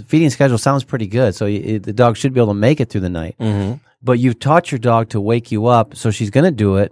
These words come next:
Speaker 2: Mm-hmm.
Speaker 1: even when she doesn't really have to go.
Speaker 2: Sure.
Speaker 1: So, um, I would, I would not put the dog in the crate. I would, um, or, uh, in the bedroom. I'd put the dog in another room, and instead of letting the dog wake you up with her barking,
Speaker 2: Hmm.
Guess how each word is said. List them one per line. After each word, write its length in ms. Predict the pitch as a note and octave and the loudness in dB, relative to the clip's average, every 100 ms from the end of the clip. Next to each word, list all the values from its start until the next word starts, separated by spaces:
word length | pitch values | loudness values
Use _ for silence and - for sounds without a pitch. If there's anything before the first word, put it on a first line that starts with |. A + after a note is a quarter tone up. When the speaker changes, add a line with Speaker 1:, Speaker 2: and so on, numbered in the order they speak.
| _ | _
Speaker 2:
Mm-hmm. 320 | F3 F#3 G#2+ G#2+ | -8 -6 -4 -2
Speaker 1:
even 140 | B2 | 0
when 80 | B2+ | -2
she 120 | B2 | -4
doesn't 220 | C3+ C3+ | -6 -6
really 260 | B2 B2 A#2 | -2 -2 0
have 140 | A2+ A2 | -2 -4
to 60 | |
go. 300 | G2 G2+ D2 - | -4 -2 -4 -8
Speaker 2:
Sure. 320 | - G2+ A2 _ _ | -6 -6 -8 _ _
Speaker 1:
So, 560 | - B2 A#2+ A#2+ A#2 - | -4 2 4 4 2 0
um, 360 | A2+ A#2 A2 G#2 | 0 2 0 -2
I 160 | A2 C#3 | 2 4
would, 220 | C#3 A2 _ | 4 0 _
I 200 | - A#2 C3+ | -2 0 2
would 260 | A#2+ G#2 | 0 -4
not 440 | A#2 E2 A#2 B2+ - | -12 -4 0 0 -2
put 160 | C#3 | -8
the 80 | A#2+ | -6
dog 360 | A2 A#2 A2 G#2 | -2 2 2 0
in 360 | - A2 A2 | -6 -4 -4
the 80 | G#2 | -6
crate. 340 | - C3 C#3+ - | -4 0 0 0
I 100 | G#2+ | -2
would, 280 | A2 A2 A2 | -2 -4 -2
um, 300 | G#2+ G2+ G2 | -2 -2 -2
or, 160 | A2 A2 | 2 4
uh, 140 | G#2 G#2+ | 4 0
in 140 | A2+ | -4
the 80 | G#2+ | -6
bedroom. 400 | G2+ A#2+ C#3+ C#3+ - - - | -2 -2 -2 -8 -10 -14 -8
I'd 140 | A2 | -6
put 80 | A#2 | -4
the 60 | |
dog 180 | A2 A2 | 0 0
in 180 | G2+ F#2+ - | -2 -8 -6
another 340 | A2 D#3 G#3 | 0 2 4
room, 420 | D#3 B2+ A#2+ B2 - _ _ - | 2 2 2 -2 -8 _ _ -8
and 100 | G#2+ | -4
instead 260 | A2+ - D3+ | -4 0 2
of 100 | D3+ | 4
letting 260 | C#3+ C#3+ B2 | 2 2 0
the 80 | |
dog 260 | A2 A#2 A#2 | 0 2 2
wake 220 | A#2 A2+ | 0 -4
you 120 | A2+ | -4
up 80 | G#2+ | -6
with 100 | G2 | -6
her 100 | G2+ | -10
barking, 760 | F2+ F#2+ C3 F#3+ - A#2+ A#2 B2+ A3 | -8 2 4 4 0 -4 -4 -8 -12
Speaker 2:
Hmm. 260 | G4 G2 | -12 -12